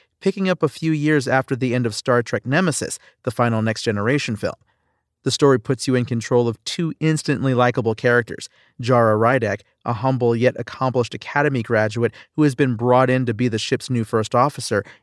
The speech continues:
and Carter Diaz, a charming and funny, adventure-hungry engineer who used his great talent to skip the Academy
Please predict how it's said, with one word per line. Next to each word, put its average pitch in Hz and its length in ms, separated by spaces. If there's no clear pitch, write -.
and 175 260
Carter 156 300
Diaz, 156 480
a 113 40
charming 131 560
and 110 140
funny, 139 460
adventure-hungry 127 960
engineer 120 500
who 147 100
used 151 320
his 117 160
great 123 320
talent 165 460
to 123 80
skip - 260
the 120 140
Academy 123 520